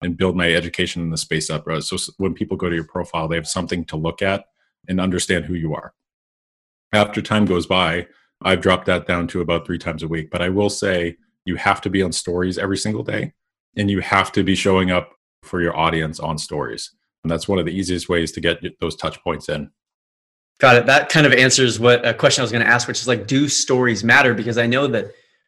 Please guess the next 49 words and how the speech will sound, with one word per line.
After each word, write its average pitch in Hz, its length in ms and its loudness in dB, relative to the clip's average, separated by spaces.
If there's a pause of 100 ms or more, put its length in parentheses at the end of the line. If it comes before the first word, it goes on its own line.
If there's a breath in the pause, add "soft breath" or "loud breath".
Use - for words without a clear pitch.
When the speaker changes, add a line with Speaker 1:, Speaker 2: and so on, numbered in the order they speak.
Speaker 2:
for - 80 2
a 120 60 10
lot 113 180 8
of 117 60 2
my 113 140 4
audience, 110 380 0
they're 113 100 -2
like, 104 180 -2
"Okay, 131 360 4
like, 104 320 -2
you 120 80 -4
know, 98 180 -6 (360)
if 120 100 -12
I'm 151 80 2
just 151 240 2
teaching 131 460 2
and 92 120 -4
serving 127 440 2
in 113 100 0
my 95 180 -4 (140)
feed, 123 420 0 (420)
why 120 180 8
does 131 140 8
anyone 120 280 2
care 117 280 2
to - 120 -6
also 120 340 0
watch 107 320 2
my 101 120 -4
stories?" 104 460 0
So 107 320 0
those 139 200 -2
kind 147 140 2
of 123 80 0
touch - 280 0
points, 110 420 -4 (440)
where 139 220 6
do 185 60 8
you 185 100 2
think 147 280 -2
the, 120 240 4
the 110 120 -6
biggest 135 360 2
benefit 117 340 2
of 104 100 -2
using 107 300 -4
stories 104 480 -4
is? 107 260 -6
Because 120 360 0